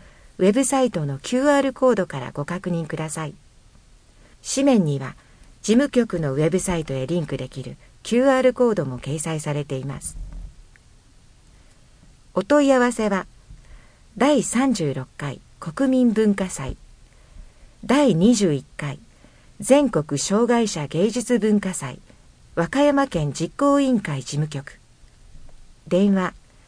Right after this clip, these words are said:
零七三四四一の二五七零。ファックス、零七三四二三の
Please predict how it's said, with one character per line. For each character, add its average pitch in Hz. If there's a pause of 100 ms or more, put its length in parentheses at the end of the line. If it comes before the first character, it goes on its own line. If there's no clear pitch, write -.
(180)
零 262
七 190
三 143 (680)
四 254
四 262
一 147
の 135 (440)
二 240
五 233
七 139
零。 143 (800)
フ 220
ァ 254
ッ 247
ク -
ス、 - (760)
零 240
七 202
三 139 (680)
四 214 (100)
二 247
三 143
の 131